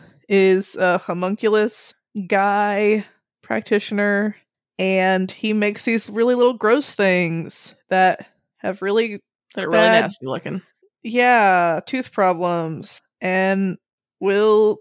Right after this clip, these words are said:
Speaker 1: probably give you really bad diseases <laughs> if they bite you. Um, it's a fun, it's just, it's a really fun image with when the mountain man comes, this huge, scary dude, and then a whole bunch of these little guys as, like, this flood all around him.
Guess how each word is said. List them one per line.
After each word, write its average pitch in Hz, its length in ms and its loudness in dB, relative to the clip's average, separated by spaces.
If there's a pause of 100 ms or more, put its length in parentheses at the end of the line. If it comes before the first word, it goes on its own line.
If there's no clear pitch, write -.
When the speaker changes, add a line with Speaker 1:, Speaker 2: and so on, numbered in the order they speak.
(140)
Speaker 1:
probably 214 520 -2
give 220 180 -2
you 226 140 -4
really 220 180 0
bad 214 220 0
diseases 202 540 -4
<laughs> - 20 -20
if - 80 -20
they 302 100 2 (200)
bite - 380 -2
you. 466 80 -2 (1800)
Um, 196 440 0 (420)
it's 247 200 0
a 240 80 4
fun, 285 540 0 (440)
it's 220 80 -6
just, 277 160 -4
it's 285 140 0
a 302 60 0
really 285 200 4
fun 269 240 0
image 190 440 -4
with 190 320 -4
when 202 240 -4
the 196 60 -2
mountain 185 320 0
man 196 220 -2
comes, 214 360 -2
this 185 160 -6
huge, 233 680 -2
scary 196 400 2
dude, 180 500 0
and 185 160 -2
then 170 80 0
a 175 60 -2
whole 214 200 0
bunch 214 200 -2
of - 60 -16
these 190 180 -8
little 190 320 0
guys 180 580 0 (260)
as, 196 200 0
like, 185 200 0
this 175 200 -6
flood 185 340 0
all 180 180 2
around 170 380 -2
him. 214 380 0